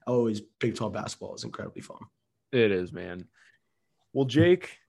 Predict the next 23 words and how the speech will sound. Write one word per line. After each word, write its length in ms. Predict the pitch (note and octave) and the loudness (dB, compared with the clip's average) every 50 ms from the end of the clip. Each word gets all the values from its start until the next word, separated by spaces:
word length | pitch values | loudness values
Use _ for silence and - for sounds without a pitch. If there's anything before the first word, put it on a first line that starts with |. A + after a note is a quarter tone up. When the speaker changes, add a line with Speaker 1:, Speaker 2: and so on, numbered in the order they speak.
| _ _ _ | _ _ _
Speaker 2:
this 200 | D3+ E3 E3 G3+ | 0 0 0 0
was 80 | F3 | 0
an 100 | E3 D3+ | 2 4
absolute 400 | D3+ D3+ D3+ C#3+ - D#3 C3+ G#2 | 4 4 4 2 2 0 0 2
blast, 400 | - G#2+ G2+ G#2+ A#2+ B2+ - - | 2 2 4 4 2 0 -4 -8
dude. 160 | - G#2+ G#2 | -8 -6 -4
Do 80 | G2+ G#2+ | -2 -2
you 80 | G#2+ A2 | -2 -2
wanna, 300 | A#2 A2+ A2+ A2 G#2+ G#2+ | -2 -2 -2 -2 -2 -2
do 80 | A2 A#2+ | 0 0
you 60 | A#2+ | 0
have 100 | A2+ A#2+ | 0 2
any 140 | A#2+ A#2+ A#2+ | 2 2 4
other 180 | A2+ A2+ A2 | 4 2 0
closing 400 | G#2+ - A#2 A#2 A#2+ A#2 A#2 A2 | 0 2 2 2 2 2 -2 -4
thoughts 300 | - A2+ G#2+ A2 A#2 B2 | -2 0 0 0 0 -2
before 160 | - - A#2+ | -6 -8 -6
we 60 | A#2 A#2 | -2 0
get 80 | A#2 | 0
out 120 | A#2 B2 B2+ | 0 0 0
of 60 | B2+ | -2
here? 240 | C#3 D3 D3 D3 - _ _ - - _ _ _ _ _ _ _ _ - - - - _ _ _ | -4 -4 -6 -8 -14 _ _ -20 -20 _ _ _ _ _ _ _ _ -20 -20 -20 -20 _ _ _
Speaker 1:
I 400 | A2+ A2+ A#2+ D#3 F3+ F#3+ F#3 - | -4 0 0 2 2 2 0 -2